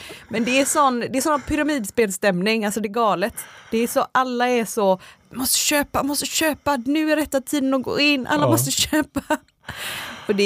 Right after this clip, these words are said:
Speaker 1: är kanske för att man bara vill vara jätteschysst och vill dela med sig av den här,
Speaker 2: Man vill dela med sig.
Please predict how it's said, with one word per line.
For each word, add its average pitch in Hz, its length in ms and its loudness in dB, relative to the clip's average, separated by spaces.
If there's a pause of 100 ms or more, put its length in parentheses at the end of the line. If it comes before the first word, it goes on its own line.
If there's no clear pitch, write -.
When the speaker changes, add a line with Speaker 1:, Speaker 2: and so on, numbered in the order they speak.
(140)
Speaker 1:
är 285 80 -2
kanske 359 340 0
för 285 200 2
att 254 200 2
man 240 200 -2
bara 214 120 2
vill 196 180 -2
vara 170 120 0
jätteschysst - 560 -2
och 226 80 0
vill 196 140 0
dela 185 200 2
med 170 220 0
sig 202 140 0
av 220 100 0
den 220 120 0
här, 180 240 4
Speaker 2:
Man 101 100 2
vill 98 100 0
dela 98 180 0
med 107 180 0
sig. - 220 -8